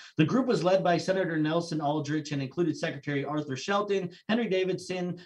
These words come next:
Piot Andrew, who had been appointed Assistant Treasury Secretary,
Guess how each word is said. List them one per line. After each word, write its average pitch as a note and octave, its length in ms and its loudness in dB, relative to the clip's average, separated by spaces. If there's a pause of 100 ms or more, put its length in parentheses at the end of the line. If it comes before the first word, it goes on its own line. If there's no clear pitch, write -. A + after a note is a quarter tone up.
(120)
Piot G3 320 0
Andrew, E3 640 -2 (180)
who D#3+ 100 0
had D#3+ 240 0
been E3 160 0
appointed F#3 440 0
Assistant D#3+ 420 -4
Treasury D3+ 380 -2
Secretary, D#3 760 -2